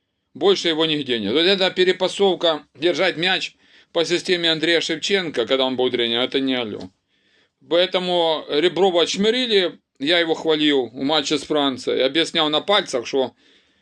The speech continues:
засчитай пенальти, <clears throat> мы бы сыграли в автобус, но вообще непонятно, как было.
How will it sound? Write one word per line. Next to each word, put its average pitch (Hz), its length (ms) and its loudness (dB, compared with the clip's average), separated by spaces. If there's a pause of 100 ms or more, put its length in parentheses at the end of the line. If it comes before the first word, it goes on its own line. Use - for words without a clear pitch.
(160)
засчитай 175 520 0
пенальти, 202 680 0 (120)
<clears throat> - 760 -4
мы 156 220 0
бы 160 260 4
сыграли 170 400 2
в 156 100 0
автобус, 170 440 0
но 151 120 0
вообще 147 200 -4
непонятно, 143 460 0
как 123 220 -2
было. 107 320 -4